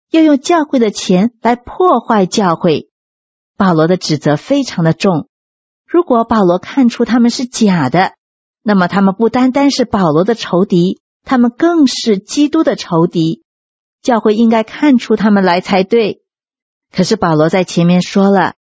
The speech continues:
他担心哥林多信徒引狼入室的结果，会叫他们失去了对基督纯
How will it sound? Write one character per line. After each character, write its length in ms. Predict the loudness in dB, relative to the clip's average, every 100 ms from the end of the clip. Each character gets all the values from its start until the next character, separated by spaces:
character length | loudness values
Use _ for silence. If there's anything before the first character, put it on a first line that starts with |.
| _
他 140 | -4
担 300 | -2 0 0
心 260 | 0 0 0
哥 160 | 2 0
林 160 | 2
多 140 | 0 0
信 320 | 0 0 0
徒 260 | 0 0
引 320 | 0 0 2 2
狼 240 | 0 0
入 240 | 0 0
室 240 | 0 -2 -2
的 140 | -2
结 260 | -2 0 0
果， 400 | 0 0 -2 -6 _ _
会 200 | _ -2
叫 160 | 0 -2
他 160 | -2 -2
们 100 | -2
失 380 | -2 0 -2
去 320 | -2 -4 0 2
了 180 | 0
对 220 | 0 -2 -2
基 260 | -2 -2
督 260 | 0 0 0
纯 360 | -2 -4 -2